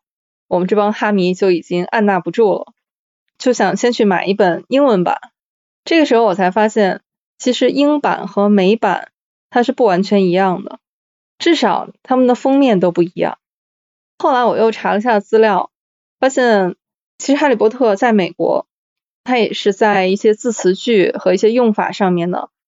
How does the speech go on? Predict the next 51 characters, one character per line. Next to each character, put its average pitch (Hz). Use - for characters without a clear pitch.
也 175
是 202
做 208
了 175
一 160
些 175
微 185
调 -
的。 -
当 269
时， 262
嗯， 185
我 180
还 196
记 254
得 220
我 170
和 180
另 233
外 226
一 190
位 196
哈 208
迷 190
朋 180
友， -
我 175
们 180
都 220
是 190
买 175
了 -
一 190
本 -
《哈 208
利 180
波 185
特 180
七》 202
的 175
英 240
文 175
版， -
买 202
的 196
时 190
候 190
毫 180
不 214
犹 170
豫， 165